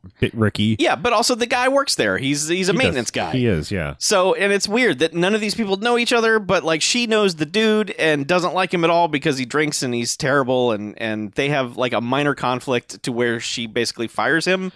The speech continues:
Speaker 1: Yeah, uh, all right, so
Speaker 2: Finish your
Speaker 1: it,
Speaker 2: shift
Speaker 1: it's,
Speaker 2: and then
Speaker 1: it's like the chain of being shitty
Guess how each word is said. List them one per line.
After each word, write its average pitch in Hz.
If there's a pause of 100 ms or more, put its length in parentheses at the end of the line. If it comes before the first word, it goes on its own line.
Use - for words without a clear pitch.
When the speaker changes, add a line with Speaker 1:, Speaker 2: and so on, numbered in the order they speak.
(380)
Speaker 1:
Yeah, 143
uh, 151 (220)
all 151
right, 117
so -
Speaker 2:
Finish 151
your -
Speaker 1:
it, 160
Speaker 2:
shift 175
Speaker 1:
it's, 160
Speaker 2:
and 123
then -
Speaker 1:
it's 180
like 202
the 180
chain 156
of 127
being 131
shitty 127